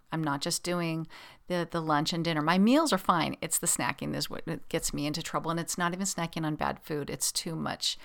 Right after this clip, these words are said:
nuts and cheese, things like that. Um, if you are interested, I, I'm also very, you know, you can do this without any program or anything, but there is, um,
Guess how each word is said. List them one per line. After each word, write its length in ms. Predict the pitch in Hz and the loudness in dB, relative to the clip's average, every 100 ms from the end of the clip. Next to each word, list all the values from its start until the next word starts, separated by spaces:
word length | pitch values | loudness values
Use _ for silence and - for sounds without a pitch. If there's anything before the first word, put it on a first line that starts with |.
| - - - - | -16 -20 -12 0
nuts 420 | 175 120 - - | 4 4 2 0
and 180 | 156 143 | -2 -2
cheese, 520 | - 131 95 - - - - - - - | -2 -4 -4 -4 -6 -12 -20 -20 -20 -12
things 180 | - 165 | -8 -6
like 160 | - - | -6 -4
that. 340 | - - - - - - - | -2 -2 -6 -16 -20 -14 -6
Um, 360 | 170 156 156 - | -4 -4 -6 -2
if 160 | 220 220 | -2 2
you 160 | 294 | 4
are 120 | 320 285 | 6 4
interested, 380 | 311 - - 196 | 2 0 0 2
I, 160 | 214 226 | 2 2
I'm 140 | 247 | 4
also 320 | 311 381 311 | 4 4 2
very, 420 | 247 240 240 240 - - - - | 4 6 6 2 -2 -16 -14 -4
you 140 | 208 | 2
know, 80 | 196 | 4
you 220 | 196 233 | 6 4
can 160 | 240 226 | 4 4
do 180 | 277 | 4
this 220 | 262 180 - | 6 4 4
without 360 | 185 185 170 - | 4 4 4 2
any 220 | 185 185 | 2 2
program 480 | 175 202 185 170 151 | 0 2 2 2 0
or 80 | 143 | -2
anything, 320 | 147 147 147 | -2 -2 -2
but 160 | 165 | -2
there 180 | 208 247 | 0 4
is, 300 | 262 220 214 - - - - | 4 4 2 -2 -12 -16 -8
um, 360 | - 175 165 | -2 0 0